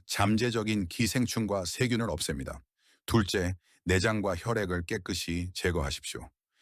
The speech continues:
그곳은 독소가 가장 많이 모이는 부위입니다. 셋째, 믿을 수 있는 공급처를 선택해 바다에서 식탁까지 올바르게 보관된 생선을 고르십시오.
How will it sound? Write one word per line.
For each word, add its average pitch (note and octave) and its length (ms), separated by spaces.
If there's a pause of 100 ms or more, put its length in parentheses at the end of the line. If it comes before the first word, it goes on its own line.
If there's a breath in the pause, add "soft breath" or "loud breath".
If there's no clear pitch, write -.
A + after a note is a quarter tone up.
(140 soft breath)
그곳은 G#2 440
독소가 F2+ 480
가장 G#2+ 440
많이 A2 240
모이는 F#2 460
부위입니다. C2+ 540 (560)
셋째, F2 440 (200)
믿을 G#2+ 300
수 - 120
있는 G2+ 220
공급처를 G2 680
선택해 G2+ 460
바다에서 D#2 640 (260 soft breath)
식탁까지 G#2+ 720
올바르게 F2+ 760
보관된 F2+ 480
생선을 F2 440
고르십시오. C#2+ 520